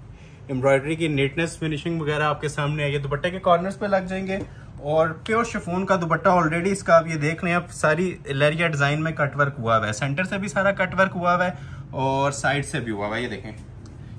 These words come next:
ये पैनल स्टाइल में इसकी प्रॉपर बड़ी शॉल बनी हुई है, पल्लू अलग से आएंगे और ये center से आप ये देख सकते हैं सारा cut work है, ठीक है। ये simple दुपट्टा नहीं है, proper cut working में तैयार हुआ हुआ है और hundred percent pure शिफॉन material में।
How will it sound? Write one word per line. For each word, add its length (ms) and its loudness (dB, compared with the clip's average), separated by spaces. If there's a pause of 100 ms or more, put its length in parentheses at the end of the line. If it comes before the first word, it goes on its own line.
ये 80 -8
पैनल 340 4
स्टाइल 320 4
में 120 -2
इसकी 200 -6
प्रॉपर 340 0
बड़ी 220 -6
शॉल 320 -2
बनी 220 -6
हुई 80 -6
है, 180 -4
पल्लू 220 -6
अलग 220 -2
से 160 -8
आएंगे 260 -8
और 100 -6
ये 80 -12
center 320 -10
से 120 -10
आप 120 -8
ये 100 -12
देख 180 -12
सकते 240 -10
हैं 100 -6
सारा 260 -2
cut 260 -6
work 220 -6
है, 80 -4
ठीक 200 -6
है। 60 0 (680)
ये 240 2
simple 340 0
दुपट्टा 360 4
नहीं 160 -4
है, 100 -2
proper 320 2
cut 220 -2
working 320 -4
में 140 -4
तैयार 240 0
हुआ 160 -4
हुआ 100 -2
है 60 -4
और 460 -4
hundred 320 -4
percent 380 -6
pure 180 0
शिफॉन 380 -10
material 520 -10
में। 80 -14